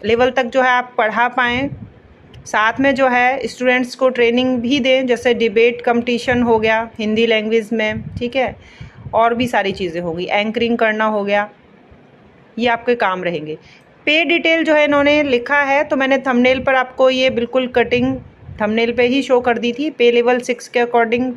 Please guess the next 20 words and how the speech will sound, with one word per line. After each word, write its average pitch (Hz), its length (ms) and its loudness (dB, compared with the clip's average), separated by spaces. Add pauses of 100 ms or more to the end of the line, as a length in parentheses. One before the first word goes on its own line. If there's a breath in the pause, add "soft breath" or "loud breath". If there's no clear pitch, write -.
पे 226 120 4
level 240 240 2
seven 220 360 -2
के 233 160 0
according 233 420 0 (460 loud breath)
salary 226 400 0
रहेगी। 247 520 0 (640)
As 277 220 0
per 320 140 2 (100)
provision 269 520 2
of 302 180 0
recruitment 254 640 0 (140)
rule 220 360 4
and 240 220 0
promotion 262 580 2
policy 247 500 2
of 240 140 2
the 285 160 2 (380)
institute, 208 640 0 (640 loud breath)
initial 330 640 2